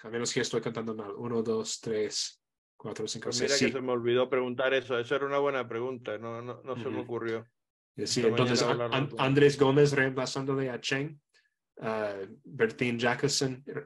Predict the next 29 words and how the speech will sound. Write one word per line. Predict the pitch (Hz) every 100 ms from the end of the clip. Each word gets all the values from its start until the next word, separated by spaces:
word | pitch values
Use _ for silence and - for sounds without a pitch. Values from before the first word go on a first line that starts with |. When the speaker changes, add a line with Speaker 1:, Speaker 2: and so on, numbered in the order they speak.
| 147
Speaker 1:
tal | 117
vez | 120 113
reemplazándole | 120 117 113 120 120 117
a, | 107 107 - -
a | 110 101 98 - -
Kreilach, | - 127 131 127 127 - - _ -
o | 110 104 101 95
Julio. | - 139 143 147 143 - _ _ _ _ _ _ 110
Ah, | 107 101 95 - _ _ _ _ _ -
también | 120 117 123
Axel | 120 - 123
Kai, | 113 127 117 - _ _ _ -
tal | 147 120
vez | 120 -
reemplazando | 117 120 113 120 120
a | 113
uno | 120 123
de | 117
esos | 113 110
dos | 117 110
también. | 113 104 117 143 147 143 _ _ _ _ _
Ah, | 110 107
Mo-, | 110 127 143
Moses | 123 123 117
Neiman | 120 131 131 131
reemplazando | 127 120 120 - 127 131 127
a | 113 110 107 104 - _ _ -
Palacio | 123 131 - 147 139
o | 135 117 107 101 101